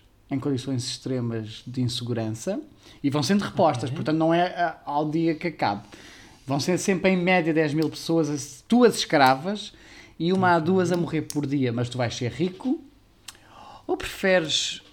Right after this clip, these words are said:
Speaker 1: eh, viver com o ordenado mínimo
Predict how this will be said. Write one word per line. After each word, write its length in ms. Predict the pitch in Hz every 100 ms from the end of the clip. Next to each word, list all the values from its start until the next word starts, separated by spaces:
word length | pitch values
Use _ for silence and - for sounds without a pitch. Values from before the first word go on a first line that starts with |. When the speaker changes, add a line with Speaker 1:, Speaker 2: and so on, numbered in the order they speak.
| -
Speaker 1:
eh, 680 | 170 170 165 160 156 156 156 - _ _ _ _ _ _ - - - 143
viver 320 | 156 151 139
com 140 | -
o 20 |
ordenado 420 | 156 143 147 135 139
mínimo 680 | 147 147 147 147 147 147